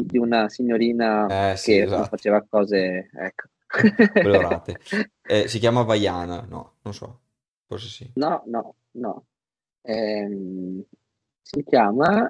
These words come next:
Speaker 1: eh, Oceania.
Speaker 2: Oceania,
Speaker 1: <clears throat>
Speaker 2: bravo. Ecco, ecco, ecco.
Speaker 1: Oceania.
Speaker 2: Esatto. Comunque sia,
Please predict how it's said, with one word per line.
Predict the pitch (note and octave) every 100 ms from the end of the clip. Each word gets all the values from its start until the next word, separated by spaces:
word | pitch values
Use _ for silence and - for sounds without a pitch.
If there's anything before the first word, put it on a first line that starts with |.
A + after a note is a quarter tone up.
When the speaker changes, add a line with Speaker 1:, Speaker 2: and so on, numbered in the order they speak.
| -
Speaker 1:
eh, | D3+ C3 B2+ B2+ B2 A#2+ -
Oceania. | D#3 G#3 - G#2+ - A2 G#2+ A#2+
Speaker 2:
Oceania, | A#2+ A#2+ F#2 G#2 G2+
Speaker 1:
<clears throat> |
Speaker 2:
bravo. | F#2 F2+ F2+ E2 F2+ F2+ -
Ecco, | F2+ - F2
ecco, | F2+ - - E2+
ecco. | - - B2
Speaker 1:
Oceania. | - G2 D#2 B1 - - _ _ _ _ _
Speaker 2:
Esatto. | G#2 F2+ - - - - _ - _ _
Comunque | - F#3 D#3 A#2+
sia, | - F#2 D#2+